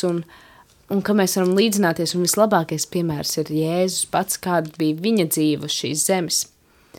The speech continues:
Un, ā, kā vēl pašu pēdējo es vēlos izlasīt, arī citātu no Elenas Vaits no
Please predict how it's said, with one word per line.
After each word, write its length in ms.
Un, 280
ā, 320
kā 160
vēl 160
pašu 320
pēdējo 480
es 120
vēlos 360
izlasīt, 540
arī 240
citātu 600
no 120
Elenas 360
Vaits 420
no 440